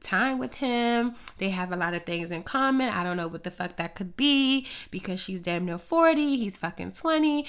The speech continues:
So I don't know what the fuck they have in common. I don't know where she got that from.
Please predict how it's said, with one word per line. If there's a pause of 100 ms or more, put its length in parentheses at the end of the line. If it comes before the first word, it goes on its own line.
(200)
So
I
don't
know
what
the
fuck
they
have
in
common.
I
don't
know
where
she
got
that
from.